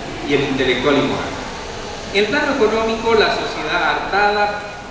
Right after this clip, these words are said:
de, de haberle dado un cheque en blanco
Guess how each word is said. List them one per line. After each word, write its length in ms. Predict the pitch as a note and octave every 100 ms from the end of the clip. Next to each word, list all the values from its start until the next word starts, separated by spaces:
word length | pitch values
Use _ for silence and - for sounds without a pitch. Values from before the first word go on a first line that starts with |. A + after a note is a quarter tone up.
| -
de, 260 | B2+ B2 A#2+ A#2 - - - - - -
de 60 |
haberle 280 | B2 E3 A3+
dado 200 | G#3 G#3
un 120 | G#3
cheque 360 | - G3+ F#3+ D#3+
en 60 | E3+
blanco 360 | D#3+ - -